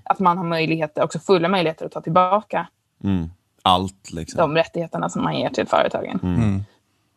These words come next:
Speaker 2: Ja, jag håller verkligen med.
Speaker 3: Ja, och det är ju det här som är det läskiga, återigen, när vi har stora jävla företag som skyddas av politiken och som växer
Speaker 2: Mm.
Speaker 3: ihop väldigt mycket med politiken. Vart går gränsen mellan Facebook och staten egentligen?
Speaker 2: Mm.
Speaker 3: Alltså, om man ska bli, nu, nu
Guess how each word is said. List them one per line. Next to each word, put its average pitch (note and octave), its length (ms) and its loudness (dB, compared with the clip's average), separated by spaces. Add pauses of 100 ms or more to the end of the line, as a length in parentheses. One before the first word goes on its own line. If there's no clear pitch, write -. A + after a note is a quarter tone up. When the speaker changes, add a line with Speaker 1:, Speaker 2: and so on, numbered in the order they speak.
(260)
Speaker 2:
Ja, G2 100 2
jag F#2 80 2
håller F#2 140 0
verkligen E2+ 380 -2
med. E2 120 0
Speaker 3:
Ja, C3+ 160 6
och C#3+ 80 4
det C#3+ 60 2
är - 20 4
ju C#3+ 60 2
det C#3 60 0
här F3 180 4
som F3 160 0
är D#3 120 2
det G#3+ 60 0
läskiga, B2 480 -2
återigen, A#2 520 0
när A2+ 80 2
vi A#2+ 80 0
har F#3+ 460 4
stora B2+ 720 0
jävla A#2+ 340 0
företag B2+ 520 -2
som A#2+ 140 -2
skyddas C#3 520 0
av B2+ 220 0
politiken - 680 -8
och A#2+ 120 -4
som B2 120 2
växer A#2+ 240 0
Speaker 2:
Mm. F2 100 4
Speaker 3:
ihop - 220 0
väldigt C#3 200 -2
mycket C3+ 180 -4
med C3+ 220 -6
politiken. - 400 -6
Vart E3 200 2
går E3 100 0
gränsen F3+ 500 0
mellan B2+ 220 0
Facebook B2 520 -2
och C3+ 80 -4
staten E3+ 460 -2
egentligen? E3 720 -2
Speaker 2:
Mm. F2 240 0 (200)
Speaker 3:
Alltså, C3+ 240 4
om C3 60 2
man C3+ 100 2
ska C3 120 -4
bli, B2+ 340 2
nu, C#3+ 160 0
nu C#3 480 0